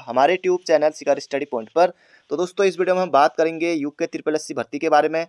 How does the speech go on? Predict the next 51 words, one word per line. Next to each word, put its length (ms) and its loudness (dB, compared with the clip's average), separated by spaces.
यूके 220 0
पीएससी 300 -4
भर्ती 240 -4
को 120 -4
लेकर 260 0
भी 60 -4
दोस्तों 260 -4
अपडेट 220 -2
आया 120 6
हुआ 180 2
है। 60 0
इसके 240 -4
अलावा 200 6
दो 120 0
सौ 140 -8
तिरपन 540 0
पदों 200 2
पर 120 4
भर्ती 240 -2
के 80 -2
बारे 140 6
में 100 -6
दोस्तों 260 -6
हम 40 -12
बात 220 2
करेंगे। 340 -2
तो 100 -10
सबसे 260 -2
पहले 120 2
दोस्तों 240 -4
बात 220 2
कर 80 -2
लेते 220 -4
हैं 160 -8
पुलिस 280 -2
भर्ती 260 -8
के 140 -4
बारे 180 0
में। 100 -16
अब 180 -2
पहले 200 4
तक 140 4
दोस्तों 260 -4
जब 220 -2
तक 200 2
वीडियो 220 0
का 140 4
पेपर 300 0
नहीं 100 -6
हुआ 100 2
था 180 4